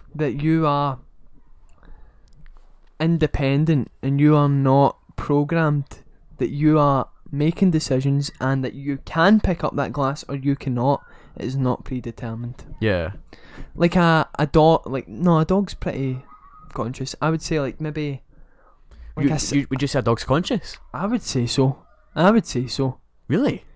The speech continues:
Speaker 1: Yeah.
Speaker 2: Do you think a dog, when it goes, when you set the bowl down full of food,
Speaker 1: Mm-hmm.
Speaker 2: when a dog goes over to eat that, do you think that they're thinking, not, on-, not, not only are they thinking,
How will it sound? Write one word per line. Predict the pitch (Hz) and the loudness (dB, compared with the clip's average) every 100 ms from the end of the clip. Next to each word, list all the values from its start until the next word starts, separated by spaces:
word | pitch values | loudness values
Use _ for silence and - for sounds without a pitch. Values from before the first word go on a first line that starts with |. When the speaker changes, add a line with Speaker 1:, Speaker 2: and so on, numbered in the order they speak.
| - | -18
Speaker 1:
Yeah. | 127 127 131 139 131 - - - - - - _ _ _ _ - - | -10 -4 -2 -2 -4 -16 -20 -20 -20 -20 -20 _ _ _ _ -20 -4
Speaker 2:
Do | 151 | -2
you | |
think | 160 175 | 0 -2
a | 127 | -2
dog, | 127 113 113 113 - - _ _ | 0 2 0 -2 -14 -20 _ _
when | 117 120 | -8 -8
it | 107 | -4
goes, | 120 117 110 - - _ _ _ _ _ _ _ - | -2 -2 -2 -6 -14 _ _ _ _ _ _ _ -10
when | 110 | -6
you | 107 127 | -2 -2
set | 127 123 - | 0 -2 -2
the | 110 | -2
bowl | 110 107 | -2 -2
down | 104 98 98 95 95 - - | -2 -4 -4 -8 -14 -20 -14
full | - 95 | -8 -8
of | - | -6
food, | 90 87 - - - - | -10 -10 -12 -16 -20 -14
Speaker 1:
Mm-hmm. | 135 131 123 _ - | -10 -10 -12 _ -10
Speaker 2:
when | 101 | -6
a | 98 | -2
dog | - 113 113 | 2 2 2
goes | 113 | 0
over | 107 95 | 0 -4
to | - | -6
eat | 87 82 - | -8 -10 -8
that, | 92 - | -8 -8
do | - | -10
you | 104 117 | -6 -6
think | - 98 98 - - - - - - - - | -6 -8 -10 -16 -20 -20 -20 -20 -20 -18 -10
that | 123 - | -10 -6
they're | 104 110 | -6 -6
thinking, | - 95 90 - 95 95 95 - _ _ _ _ _ _ _ _ _ _ _ _ _ - | -8 -8 -8 -10 -8 -10 -12 -20 _ _ _ _ _ _ _ _ _ _ _ _ _ -4
not, | 131 120 | -2 0
on-, | 135 | -2
not, | 135 113 | -2 -2
not | 117 127 | 0 2
only | 117 123 113 | 2 2 0
are | |
they | 110 | -2
thinking, | 110 98 95 113 104 | -4 -8 -6 -6 -6